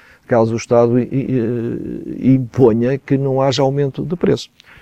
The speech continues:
Para um concessionário é sempre preferível ser o Estado a pagar a indemnização compensatória, porque interfere menos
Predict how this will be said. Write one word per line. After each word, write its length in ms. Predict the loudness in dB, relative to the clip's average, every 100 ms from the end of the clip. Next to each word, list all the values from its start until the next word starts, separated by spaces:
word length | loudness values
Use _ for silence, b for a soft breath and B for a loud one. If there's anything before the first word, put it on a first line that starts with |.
| b b
Para 220 | 4 6
um 180 | 6 4
concessionário 680 | 2 0 0 -2 0 2 4
é 80 | 2
sempre 380 | 2 -2 -2 -10
preferível 420 | -8 -2 0 0
ser 180 | 0 -4
o 40 |
Estado 400 | -4 -2 -2 -2
a 20 |
pagar 300 | -2 -2 0
a 60 | -2
indemnização 500 | -4 -8 -8 -6 -6
compensatória, 760 | -6 -8 -8 -8 -4 -4 -4 -10 _
porque 440 | -6 -6 -4 -4 -4
interfere 640 | -8 -8 -10 -4 -2 0
menos 640 | 0 2 2 2 -2 -6